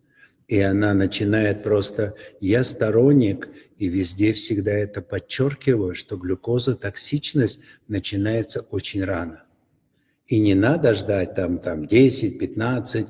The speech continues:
и вот тогда что-то начинать делать. А надо начинать с самого начала.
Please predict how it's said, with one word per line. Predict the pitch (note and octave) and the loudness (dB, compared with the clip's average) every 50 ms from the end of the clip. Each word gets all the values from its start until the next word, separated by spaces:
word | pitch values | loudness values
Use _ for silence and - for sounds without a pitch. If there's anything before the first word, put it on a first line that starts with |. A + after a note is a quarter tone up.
| - - - - | -10 -20 -10 -6
и | G#2 F#2+ | -4 -4
вот | F#2+ F#2 - | -4 -4 -4
тогда | G2 G2 F2+ G#2+ G#2+ | -4 -2 0 0 -2
что-то | - - - G#2 G2 - - F#2 | -2 -2 -2 -2 -2 -2 -2 -2
начинать | F2+ F#2+ F2+ - F#2+ F#2 F#2 G2 F#2+ F2 E2 | -2 -2 -4 -4 -4 -2 -2 -2 -2 -4 -4
делать. | E2+ F#2 F2+ E2+ E2 E2 E2 D#2+ - - _ _ - _ _ | -2 0 0 0 0 -2 -4 -8 -12 -16 _ _ -20 _ _
А | - G#2+ | -6 -2
надо | A#2 C#3+ D#3+ D#3 D3+ C3+ | 0 0 0 2 2 0
начинать | B2+ A#2+ A#2 - - A2 A2+ A#2+ A#2+ A#2+ A#2+ - - - - | 2 0 -2 -2 -4 -4 -4 -2 -2 -4 -4 -8 -12 -14 -12
с | - | -10
самого | - G#2+ G2+ G2 F#2+ F#2+ F#2+ F#2 | -6 -6 -4 -4 -2 -2 -2 -2
начала. | F2+ F#2 F2+ - - G2 F2 E2 D#2+ - - | -4 -4 -6 -8 -8 -8 -8 -8 -10 -14 -18